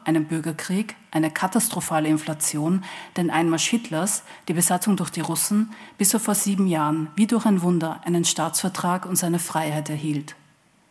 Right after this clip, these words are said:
Jetzt ist Österreich unabhängig, sozialistisch, neutral, überverwaltet, unterbeschäftigt, überfüttert und müde. Ein Relikt aus dem Europa des neunzehnten Jahrhunderts, konserviert in Milchschokolade und Schlagobers.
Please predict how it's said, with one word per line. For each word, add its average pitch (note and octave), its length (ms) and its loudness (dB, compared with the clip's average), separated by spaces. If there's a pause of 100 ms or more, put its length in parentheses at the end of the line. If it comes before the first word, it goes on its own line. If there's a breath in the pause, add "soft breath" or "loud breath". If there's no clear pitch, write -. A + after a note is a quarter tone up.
(280 soft breath)
Jetzt G3 200 0
ist F#3+ 140 0
Österreich D3+ 580 -2
unabhängig, G3 800 2
sozialistisch, E3+ 1040 0
neutral, D#3+ 680 0 (380 loud breath)
überverwaltet, F3+ 880 0 (140)
unterbeschäftigt, D#3+ 1080 0
überfüttert F#3 680 -2
und E3+ 240 -2
müde. D#3 440 0 (960 loud breath)
Ein E3+ 160 2
Relikt E3+ 420 2
aus E3 180 2
dem E3+ 160 4
Europa D#3 360 2
des - 180 0
neunzehnten D#3+ 460 2
Jahrhunderts, F3 580 2 (380 loud breath)
konserviert F3+ 580 4
in D#3 160 2
Milchschokolade E3 920 2
und D#3 120 0
Schlagobers. - 680 -6